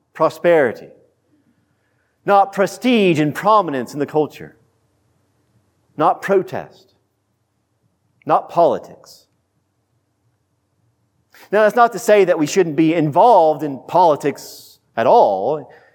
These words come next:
In our representative democracy, I think we should be involved to some degree. Christians probably should run for office. Christians should vote. Christians should speak out regarding what it means to punish evil and promote good.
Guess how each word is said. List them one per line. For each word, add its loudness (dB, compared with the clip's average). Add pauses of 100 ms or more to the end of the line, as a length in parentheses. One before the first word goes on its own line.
(140)
In -8
our 2
representative -2
democracy, 0
I -2
think -8
we -4
should -2
be 0 (240)
involved 2
to -14
some -2
degree. 0
Christians -4 (480)
probably 0
should 0
run 0
for -2
office. 0
Christians -4 (120)
should 0
vote. 0
Christians -6
should 0
speak -2
out 0
regarding 0
what 0
it -6
means -2
to -4
punish -4
evil -2
and -8
promote -4
good. -6